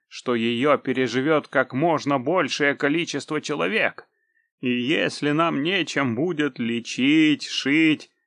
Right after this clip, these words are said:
и помогать больным, то дело худо». Я выслушал Филиппена,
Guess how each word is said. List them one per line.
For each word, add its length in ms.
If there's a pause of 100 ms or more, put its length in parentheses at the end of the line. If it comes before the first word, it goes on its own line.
и 140
помогать 680
больным, 760 (540)
то 220
дело 380
худо». 540 (840)
Я 280
выслушал 520
Филиппена, 680